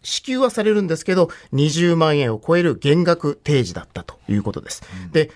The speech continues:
Speaker 1: コロナ患者を受け入れている医療機関を見ると、すでに回答を受けた三十八組合のうち六十六パーセント、二十五組合で、まあ、マイナス回答となって、より厳しい経営状態となっていることが浮き彫りになっていると。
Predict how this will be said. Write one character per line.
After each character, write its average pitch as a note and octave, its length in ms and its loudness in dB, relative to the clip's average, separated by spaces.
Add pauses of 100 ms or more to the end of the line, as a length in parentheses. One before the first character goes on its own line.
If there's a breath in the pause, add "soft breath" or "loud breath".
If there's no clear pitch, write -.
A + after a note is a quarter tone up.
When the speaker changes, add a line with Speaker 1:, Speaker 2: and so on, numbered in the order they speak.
(120)
Speaker 1:
コ F3+ 140 0
ロ B3+ 80 6
ナ B3+ 120 2
患 B3 240 -2
者 F3+ 160 0
を A2 120 -2
受 A#2 160 -2
け A#3+ 80 4
入 A#3+ 80 2
れ A#3 100 4
て A3+ 180 2
い A3 40 2
る A3 320 0
医 D3+ 80 -2
療 F3 200 4
機 - 120 -14
関 C3+ 160 2
を A#2 80 2
見 C3+ 100 0
る B2+ 120 0
と、 D#3+ 300 2 (140)
す - 120 -10
で A3 100 6
に D#3+ 100 0
回 E3+ 320 -2
答 E3+ 160 0
を E3+ 40 2
受 E3 160 -4
け B2+ 40 -2
た C3 160 0
三 G3+ 320 2
十 C3+ 240 -2
八 G#2+ 220 -10
組 D#3 240 2
合 B2+ 100 4
の G2+ 80 0
う G2 60 -2
ち - 180 -14
六 D#3 300 2
十 A3+ 240 2
六 D#3 180 2
パ C#3+ 140 0
ー C3 40 0
セ A2+ 140 -2
ン G2 60 -4
ト、 - 160 -16
二 G3+ 180 4
十 G#3 300 0
五 B2+ 180 -4
組 E3+ 320 0
合 C3+ 120 0
で、 E3 260 2 (400 loud breath)
ま C3 100 2
あ、 G#2+ 60 0
マ C3+ 160 4
イ D3+ 80 6
ナ C#3 100 4
ス - 100 -8
回 C3 220 -2
答 F#2+ 200 -8
と G2 100 -10
な G#2 100 -6
っ - 20 -14
て、 - 280 -2 (240 loud breath)
よ B2+ 100 2
り B2 80 0
厳 D3+ 300 0
し F3 240 0
い - 20 -4
経 C#3 280 4
営 C3 40 2
状 B2 180 0
態 A2 160 -4
と G2 120 -8
な G2 80 -4
っ F#2+ 40 -14
て - 120 -12
い G#2 40 -6
る A2+ 60 -6
こ F#3 100 -2
と A3+ 120 4
が D3+ 180 0 (540)
浮 - 20 -16
き - 140 -4
彫 D#3 140 4
り C#3 60 2
に A#2 220 0
な F#2+ 120 -8
っ - 20 -14
て - 120 -14
い - 60 -14
る - 100 -20
と。 - 120 -20